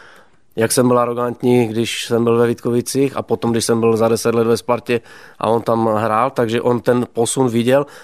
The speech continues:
a dneska děláme spolu, což je úplně fantazie, jo. Takže o-, obrovský náboj, nový, v domácím prostředí, navíc jako dej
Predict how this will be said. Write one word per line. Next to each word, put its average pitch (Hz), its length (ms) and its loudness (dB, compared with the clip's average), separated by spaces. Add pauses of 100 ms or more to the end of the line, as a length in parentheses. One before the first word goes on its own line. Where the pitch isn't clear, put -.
a 107 60 -6
dneska 120 240 0
děláme 123 220 0
spolu, 135 280 0
což 117 180 -4
je 113 60 -2
úplně 117 220 -2
fantazie, 117 560 -2
jo. - 100 -8 (720)
Takže 127 300 0 (180)
o-, 120 180 -2
obrovský 127 840 2 (760)
náboj, 131 600 -2 (280)
nový, 127 480 -2 (580)
v 107 80 -10
domácím 131 460 2
prostředí, 120 720 0 (560)
navíc 123 360 -2
jako 123 440 2 (200)
dej 120 240 0